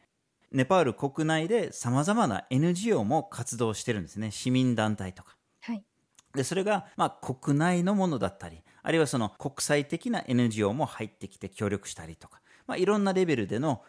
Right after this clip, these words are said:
Speaker 1: エヌジーオーの活動が行われています。で、またその活動の幅が広くて、例えば、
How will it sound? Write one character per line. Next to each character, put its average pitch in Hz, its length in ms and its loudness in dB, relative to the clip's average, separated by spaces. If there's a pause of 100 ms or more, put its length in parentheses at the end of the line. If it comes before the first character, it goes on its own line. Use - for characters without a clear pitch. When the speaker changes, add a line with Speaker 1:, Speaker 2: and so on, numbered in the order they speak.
Speaker 1:
エ 113 100 -2
ヌ 110 100 2
ジ 98 140 -2
ー 92 40 0
オ - 20 -2
ー - 20 -2
の 87 80 -6
活 - 320 -10
動 95 120 -2
が 143 200 -4 (220)
行 120 200 -2
わ 87 180 -2
れ 82 60 -6
て - 320 -12
い 98 60 -8
ま 87 160 -6
す。 - 160 -18 (560)
で、 208 80 0
ま 233 100 4
た 214 100 2
そ 180 100 0
の 151 100 2
活 - 360 -8
動 175 480 2
の 196 140 2
幅 143 360 4
が 92 220 -2 (120)
広 135 360 2
く - 100 -18
て、 - 180 -12 (420)
例 175 140 2
え 175 40 -2
ば、 180 260 0